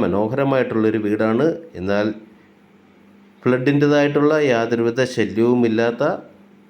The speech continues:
നാഷണൽ ഹൈവേ റോഡിൽ നിന്നും മുന്നൂറ്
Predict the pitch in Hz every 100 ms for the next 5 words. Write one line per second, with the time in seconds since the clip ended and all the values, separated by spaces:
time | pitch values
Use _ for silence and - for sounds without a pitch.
0 | 98 98 98 117 117 120 113 117 117 117
1 | 113 113 117 117 135 - - - - _
2 | _ 92 104 120 147